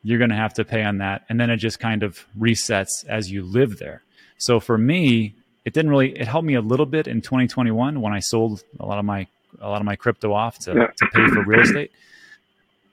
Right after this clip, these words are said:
Speaker 1: But, uh, moving forward, I think in the next four-year cycle,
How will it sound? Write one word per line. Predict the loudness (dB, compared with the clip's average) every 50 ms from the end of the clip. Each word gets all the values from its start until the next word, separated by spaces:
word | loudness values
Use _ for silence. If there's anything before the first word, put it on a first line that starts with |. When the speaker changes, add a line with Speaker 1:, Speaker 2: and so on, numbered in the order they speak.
| _ _ _ _ _ _ _ _ _ _ -10
Speaker 1:
But, | -10 -2 2 4 6 6 4 4 2 -2 -10 -20 _ _ _ _ _ _ _ _ _
uh, | -6 -4 -4 -4 -2 -2 -4 0 2
moving | 4 4 6 6 4
forward, | 2 2 2 2 4 4 4 4 4 4
I | 2 0
think | 0 0 0 0 2
in | 2 2
the | 2
next | 2 0 0 -2 -4 -6 -8 -10 -12 -14 -16 _ _ _ _ _ _ _ _ _ _ _ _ _ _
four-year | -2 0 2 2 2 2 0
cycle, | 0 -2 -2 -2 -2 0 0 0 0 -2 -6